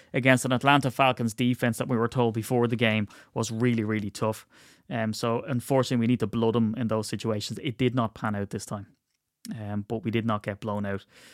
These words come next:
So look, the next game is at home. We're not on the road again. So let's see what the reception is like there. And if we get a win and the rest of the N F C North, which is looking weaker than we thought,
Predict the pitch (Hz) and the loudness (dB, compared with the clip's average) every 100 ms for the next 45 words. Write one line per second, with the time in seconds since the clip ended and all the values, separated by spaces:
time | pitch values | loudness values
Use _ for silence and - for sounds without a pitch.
0 | - - 127 123 117 - 123 135 - 147 | -20 -4 2 2 2 0 0 0 0 -2
1 | 131 123 - 135 110 - - 123 - 123 | 0 0 -2 -4 -6 -8 -4 -4 -4 -2
2 | 110 113 120 - 123 117 113 110 107 107 | 0 0 -4 -6 -2 0 0 0 0 0
3 | 107 104 110 107 - - - 117 120 - | -2 0 0 -2 -6 -20 -10 -2 -2 -2
4 | 123 113 107 110 - 117 - 113 120 113 | -2 -2 -4 -4 -2 -4 -2 -4 -4 -4
5 | 120 107 120 117 120 - 120 123 139 - | -2 -2 2 4 4 2 -2 0 -2 0
6 | 131 127 120 117 135 147 - 127 120 120 | 2 2 4 4 4 4 2 0 0 0
7 | 123 117 117 110 123 107 110 117 117 113 | -2 -2 -2 -2 -2 0 2 0 -2 -6
8 | 113 120 107 110 120 127 107 104 104 117 | -4 -4 -2 0 0 -2 -2 -4 -4 -2
9 | 117 123 | 0 -2